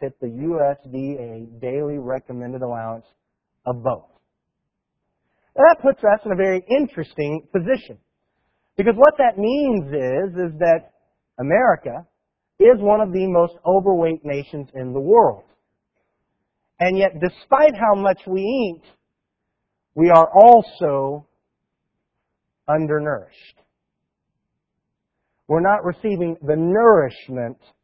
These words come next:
that we actually need from the things that we eat. Now, I'm not just telling you about the dietary habits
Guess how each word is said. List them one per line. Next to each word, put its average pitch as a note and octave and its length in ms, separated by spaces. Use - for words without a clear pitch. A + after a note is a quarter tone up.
that D3+ 160
we D#3+ 180
actually D#3+ 640
need D3 540
from C3+ 160
the B2+ 80
things B2+ 460
that A#2 180
we A#2+ 140
eat. B2 380
Now, F#3 80
I'm C4 80
not C#4 140
just A3 140
telling A3+ 280
you F3+ 80
about D#3+ 320
the C#3+ 80
dietary D#3+ 600
habits C3+ 400